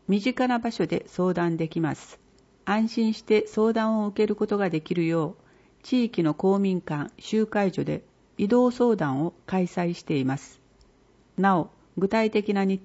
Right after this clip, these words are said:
程は本会ホームページをご確認ください。南風原町社会福祉協議会コミュニティソーシャルワーカー配置図、令和四年四月一日現在。各地域と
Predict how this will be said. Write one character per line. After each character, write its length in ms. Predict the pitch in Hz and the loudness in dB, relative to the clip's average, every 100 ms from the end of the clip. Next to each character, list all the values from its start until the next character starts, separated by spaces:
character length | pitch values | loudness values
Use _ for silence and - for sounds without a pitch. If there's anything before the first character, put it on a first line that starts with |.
| - | -2
程 220 | 185 180 | 0 2
は 160 | 175 - _ _ | 0 -4 _ _
本 220 | 247 240 | 2 2
会 300 | 240 156 139 - | 0 -4 -4 -10
ホ 280 | - 220 233 | -6 2 4
ー 40 | |
ム 120 | 240 | 4
ペ 220 | 233 240 | 2 2
ー 40 | 202 | 2
ジ 180 | - 147 | 2 0
を 180 | 143 - | 0 -2
ご 120 | 160 | -4
確 240 | 170 165 | -4 -4
認 180 | 170 165 | -2 -2
く 80 | 160 | -4
だ 120 | 160 | -6
さ 200 | 156 156 | -6 -10
い。 60 | 139 - _ _ _ _ _ _ - _ - | -12 -18 _ _ _ _ _ _ -20 _ -6
南 180 | 233 | -2
風 0 | |
原 220 | 254 247 226 | 0 0 -2
町 340 | - 156 - - _ - | -4 -4 -6 -14 _ -14
社 180 | - 190 | -8 -4
会 220 | 214 214 | 0 0
福 180 | 208 214 | 0 -4
祉 120 | - | -2
協 220 | 202 196 | -2 0
議 120 | 180 | -2
会 280 | 185 143 139 - - _ _ - | -6 -8 -8 -14 -20 _ _ -4
コ 140 | 214 | 0
ミ 80 | 233 | 2
ュ 40 | |
ニ 100 | 247 | 2
テ 120 | 247 233 226 | 0 -2 -2
ィ 40 | |
ソ 180 | 226 220 | 0 -2
ー 40 | |
シ 120 | 214 | -2
ャ 40 | 220 | -2
ル 120 | 214 | 0
ワ 160 | 214 214 | 0 -2
ー 100 | 196 | -6
カ 120 | 147 | -8
ー 120 | 139 - | -8 -10
配 200 | - 175 | -8 -4
置 220 | 170 - 175 | -4 -4 -6
図、 240 | 170 156 _ _ - - - | -4 -6 _ _ -20 -20 -2
令 240 | 202 240 | 2 4
和 140 | 240 233 | 2 0
四 140 | 226 | 0
年 280 | 208 139 107 _ - | 0 -2 -6 _ -14
四 180 | - | -4
月 240 | 196 196 196 | -2 -2 -4
一 280 | - 196 196 | -4 -2 -2
日 220 | 190 185 | -4 -4
現 300 | 180 175 170 | -4 -4 -4
在。 240 | 165 151 - - _ _ _ _ _ _ - | -6 -10 -12 -20 _ _ _ _ _ _ -14
各 260 | - 247 226 | -6 -4 -4
地 220 | - 247 | -2 -2
域 180 | 208 - | -2 -6
と 260 | - 143 | -4 -4